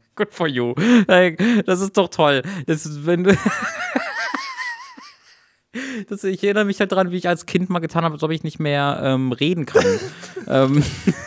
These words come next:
Speaker 2: Ah, ich muss mal kurz vorlesen, das wird dir gefallen.
Speaker 1: Ja.
Speaker 2: Heidenheim. Um nach Hause gefahren zu werden, hat ein Mann
Speaker 1: Oh,
Speaker 2: aus
Speaker 1: geil.
Speaker 2: der Region Heidenheim am Sonntag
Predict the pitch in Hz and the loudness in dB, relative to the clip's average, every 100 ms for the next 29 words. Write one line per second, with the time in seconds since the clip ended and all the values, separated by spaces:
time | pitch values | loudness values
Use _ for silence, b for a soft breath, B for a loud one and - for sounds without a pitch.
0 | - - 855 855 - - - 906 906 960 | -16 -16 -16 -18 -10 -10 -10 _ -20 -20
1 | 988 - _ _ _ B B B 269 175 | -20 -20 _ _ _ B B B -8 -2
2 | 147 143 151 139 139 139 135 139 135 135 | -2 0 0 0 -2 -4 -2 -2 2 0
3 | 127 131 - 127 120 120 123 123 113 110 | 0 -4 -8 -8 -8 -8 -8 -4 -2 -2
4 | 120 B B B B - 143 147 131 131 | -4 B B B B -4 0 0 -2 -4
5 | 127 123 _ _ _ _ _ 151 147 143 | -6 -8 _ _ _ _ _ 0 2 4
6 | 156 190 208 151 147 156 135 - 143 139 | 4 4 2 -2 0 0 0 -2 0 2
7 | 147 180 156 180 - 143 143 165 131 123 | 2 0 -2 -2 0 2 2 2 -2 -6
8 | 113 127 147 147 151 147 156 160 196 165 | -2 0 2 2 4 4 4 4 2 0
9 | 135 147 208 - _ _ _ B B B | 0 0 -2 -6 _ _ _ B B B
10 | - 156 156 147 175 233 175 160 - | -2 2 2 2 2 2 0 0 -2